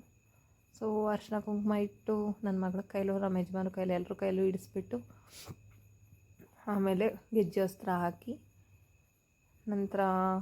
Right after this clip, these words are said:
ಹೂವೆಲ್ಲ ಇಟ್ಟು, ಮತ್ತು ಎಲೆ ಅಡಿಕೆ, ಬಾಳೆಹಣ್ಣು, ಎಲೆ ಅಡಿಕೆ, ಚೀಪಿಕಾಯಿ,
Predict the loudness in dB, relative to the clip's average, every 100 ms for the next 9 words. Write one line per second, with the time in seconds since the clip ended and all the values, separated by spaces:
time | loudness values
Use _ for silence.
0 | -2 2 4 4 4 2 0 -4 -4 -4
1 | -8 -16 -10 -8 -4 0 0 2 2 0
2 | -2 -2 0 0 0 0 0 2 2 2
3 | 0 -2 -8 -6 -6 -8 -8 -6 -4 -4